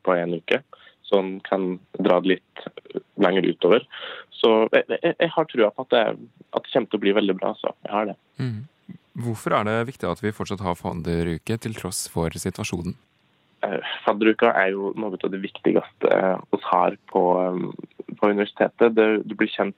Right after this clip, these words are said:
Speaker 1: med, eh, medstudenter, du blir kjent med universitetet,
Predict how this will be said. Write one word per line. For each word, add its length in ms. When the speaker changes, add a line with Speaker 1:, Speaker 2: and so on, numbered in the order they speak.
Speaker 1:
med, 300
eh, 300
medstudenter, 800
du 140
blir 120
kjent 300
med 140
universitetet, 800